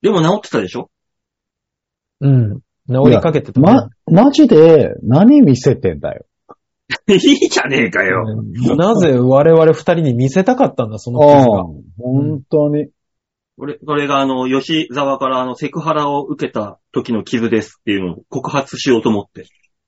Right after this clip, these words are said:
Speaker 3: だからこっちからしたら、キスハラスメントで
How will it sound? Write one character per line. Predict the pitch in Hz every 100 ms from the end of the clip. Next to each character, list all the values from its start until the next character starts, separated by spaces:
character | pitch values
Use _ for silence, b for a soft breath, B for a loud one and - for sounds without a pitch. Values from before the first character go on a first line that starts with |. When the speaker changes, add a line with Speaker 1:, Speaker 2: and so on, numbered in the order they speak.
| _ _ _ _ _ _ _ _ _ _ _ _ _ 143
Speaker 3:
だ | 147
か |
ら |
こ | 127 - 170
っ | -
ち | - -
か | - 202
ら | 175
し | 120 -
た | 113
ら、 | 113 123 87 -
キ | - 113
ス | 147
ハ | 135
ラ | 131 131
ス | -
メ | 69
ン | 60
ト |
で | -